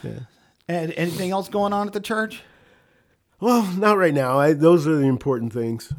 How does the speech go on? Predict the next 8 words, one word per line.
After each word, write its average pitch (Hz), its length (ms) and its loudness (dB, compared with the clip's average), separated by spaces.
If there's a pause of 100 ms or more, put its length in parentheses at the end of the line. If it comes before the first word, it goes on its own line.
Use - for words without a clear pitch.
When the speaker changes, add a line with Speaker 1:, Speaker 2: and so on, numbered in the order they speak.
(140)
Speaker 1:
Those 139 260 -10
are 131 40 -8
the 127 60 -4
important 110 460 -8
things. 104 380 -14 (220)
You 123 100 -16
know, 104 320 -18
there, 117 440 -10